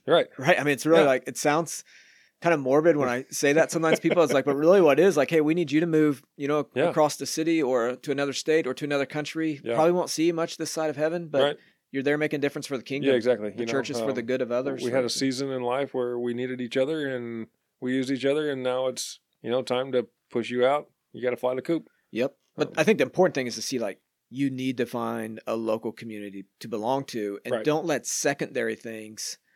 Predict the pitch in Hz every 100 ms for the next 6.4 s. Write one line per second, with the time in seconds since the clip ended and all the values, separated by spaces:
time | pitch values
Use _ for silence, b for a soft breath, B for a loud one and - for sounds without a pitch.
0 | _ - 131 160 151 151 151 131 123 110
1 | - - 147 143 123 113 113 104 92 -
2 | 127 98 117 123 131 143 123 107 87 -
3 | b b - 117 131 143 156 147 143 151
4 | 139 131 139 139 139 113 131 127 151 139
5 | 151 147 143 143 143 120 120 120 127 110
6 | 127 123 113